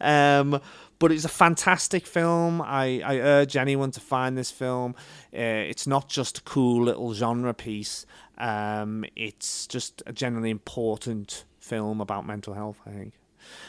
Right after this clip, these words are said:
Um, so yeah, uh, and it's got a great name. It's called Dead Dicks. <laughs> Um,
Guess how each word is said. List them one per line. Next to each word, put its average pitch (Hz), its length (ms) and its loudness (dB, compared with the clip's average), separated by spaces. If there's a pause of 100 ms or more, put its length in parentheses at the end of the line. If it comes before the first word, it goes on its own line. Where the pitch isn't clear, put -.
(100)
Um, 110 580 -4 (180)
so - 160 -4
yeah, 117 300 2
uh, - 40 0
and 131 380 4
it's 117 100 -8
got 143 160 4
a - 40 2
great 127 180 4
name. 143 260 6
It's - 60 -4
called 139 240 2
Dead 143 180 6
Dicks. - 480 -4
<laughs> - 1200 0
Um, 143 420 6